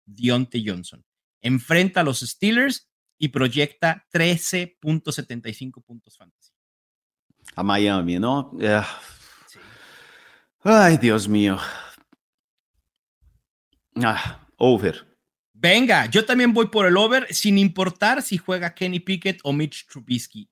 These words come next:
Speaker 1: Esta puede ser la semana de Diontae Johnson. Y otro que está en las mismas y sufriendo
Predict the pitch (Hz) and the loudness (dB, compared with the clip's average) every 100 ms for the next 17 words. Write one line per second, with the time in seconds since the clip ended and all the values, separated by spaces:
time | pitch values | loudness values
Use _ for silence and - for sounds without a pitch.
0 | _ 143 156 - - 131 123 123 117 117 | _ -6 -4 -8 -12 -10 -10 -12 -16 -16
1 | - 110 110 110 104 101 107 110 113 131 | -20 -20 -20 -20 -20 -20 -20 -20 -6 0
2 | 175 165 202 196 _ _ _ _ 143 208 | 2 4 2 0 _ _ _ _ 0 2
3 | - 254 - 180 190 190 165 156 135 107 | -2 -6 -4 -2 0 0 0 0 0 -4
4 | 117 - 151 - 165 - 165 170 202 285 | -6 -2 -4 0 -2 -2 0 4 4 4
5 | 277 151 147 | 4 4 2